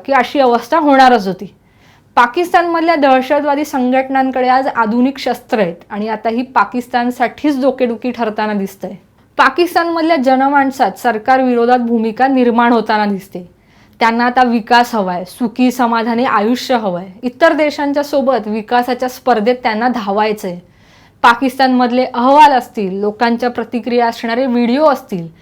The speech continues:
यातून आता हीच भावना दिसून येते. भारताचे पंतप्रधान नरेंद्र मोदींसारखं खमकं नेतृत्व त्यांना हवंय. खरं तर भारत आणि पाकिस्तान हे एकत्रच स्वतंत्र झालेले दोन देश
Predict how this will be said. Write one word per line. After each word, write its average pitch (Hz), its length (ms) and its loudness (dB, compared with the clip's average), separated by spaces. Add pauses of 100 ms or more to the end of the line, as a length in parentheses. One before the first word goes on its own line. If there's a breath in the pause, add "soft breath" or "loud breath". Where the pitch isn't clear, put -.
(340 soft breath)
यातून 240 300 2
आता 262 220 0
हीच 294 280 2
भावना 254 400 0
दिसून 247 420 0
येते. 190 320 -4 (600 soft breath)
भारताचे 254 520 0
पंतप्रधान 285 800 0
नरेंद्र 240 400 -2
मोदींसारखं 269 800 0 (120)
खमकं 277 460 4
नेतृत्व 269 460 -2
त्यांना 240 300 0
हवंय. 180 360 -8 (260)
खरं 330 220 4
तर 392 120 6
भारत 302 420 2
आणि 330 120 0
पाकिस्तान 277 720 0
हे 214 100 -2
एकत्रच 285 640 0
स्वतंत्र 262 440 0
झालेले 247 340 2
दोन 247 300 4
देश 180 220 -4